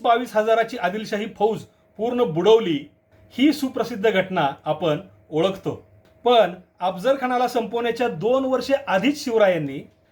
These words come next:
एक भयंकर धाडसी असा पराक्रम केला होता. मात्र हा पराक्रम तसा अजून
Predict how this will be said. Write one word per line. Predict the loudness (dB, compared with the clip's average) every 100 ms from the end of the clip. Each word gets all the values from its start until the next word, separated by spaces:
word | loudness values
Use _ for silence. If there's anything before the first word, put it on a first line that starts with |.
| _ -6
एक | -6 -4
भयंकर | -4 -2 0 0 0
धाडसी | 0 -2 -2 -2
असा | 0 0
पराक्रम | 2 2 0 -2 -6 -8 _ -10
केला | 0 2
होता. | 2 -2 -18 _ _ _ _
मात्र | -2 0 2
हा | 2
पराक्रम | 4 4 2 0 -2 -4
तसा | -2 0
अजून | 0